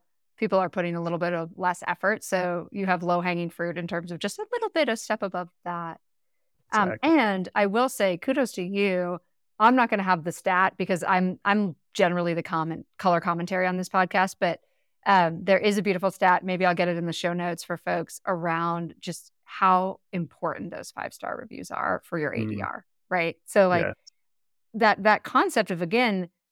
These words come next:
Speaker 1: making sure that you're myopically focused on those reviews and getting those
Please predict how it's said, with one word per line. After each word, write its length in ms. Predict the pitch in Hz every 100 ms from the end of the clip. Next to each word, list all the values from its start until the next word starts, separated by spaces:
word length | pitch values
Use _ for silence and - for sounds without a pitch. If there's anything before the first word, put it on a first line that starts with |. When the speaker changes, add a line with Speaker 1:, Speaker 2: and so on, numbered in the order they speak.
| _ _ _
Speaker 1:
making 480 | 208 208 214 233 208
sure 260 | - 196 202
that 120 | 185
you're 160 | 185
myopically 560 | 175 165 170 180 170 160
focused 460 | - 160 190 196 -
on 140 | 175
those 200 | 165 165
reviews 680 | 170 160 160 170 170 196 214
and 260 | - 175 160
getting 500 | 170 170 180 196 190
those 300 | 175 160